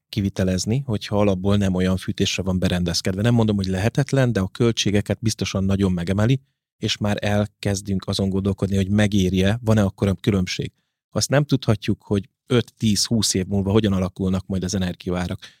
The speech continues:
akár fűtés, akár az áramárait tekintjük. Hosszú távon mindenképpen úgy gondolom, hogy ezeknek az ára, legalábbis az áramárának csökkennie kellene a technológia korszerűsödésével. Ezért nagyon nem praktikus két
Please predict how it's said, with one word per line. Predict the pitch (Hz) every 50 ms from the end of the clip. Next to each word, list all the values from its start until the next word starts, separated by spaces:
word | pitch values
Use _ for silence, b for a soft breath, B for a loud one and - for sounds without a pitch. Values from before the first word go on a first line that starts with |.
| B B
akár | - 117 107 - 104 95
fűtés, | - - 113 104 - 107 95 -
akár | 101 95 - 107 95 92 92
az | 92 -
áramárait | 95 95 95 98 95 95 92 85 90 92 85 90 - _ _ _ _
tekintjük. | - 95 - - 104 98 - - 131 131 - - _ _
Hosszú | - 123 151 - - 165
távon | - 143 131 127 131 135
mindenképpen | 135 135 131 120 - 127 113 - 120 120
úgy | 123 123
gondolom, | 113 120 113 110 113 113 110
hogy | 107 104
ezeknek | 104 98 110 98 - 113 -
az | 110 101 -
ára, | 101 104 104 107 113
legalábbis | 107 104 110 104 104 101 -
az | - - -
áramárának | 107 110 110 101 104 104 95 95 98 101 101 95 -
csökkennie | - - 104 - - 104 95 98 95 95 95 98 - _ _ _ _
kellene | - 98 95 98 98 95 95
a | 87 92 92
technológia | - 98 95 - - 95 92 92 90 87
korszerűsödésével. | 85 - 95 95 - - 107 - 98 - - 117 113 110 104 - - 123 117 123 123 131 131 - _ _ _ _
Ezért | _ - 120 113 107 117 113 113 113 - - _
nagyon | _ 120 117 120 127 131 127 120 120 117 110 107 104 98 - _ _ _ _ _
nem | _ 110 113 127 120
praktikus | - - 107 - - 104 - - - 104 - - - -
két | - - 123 113 107 -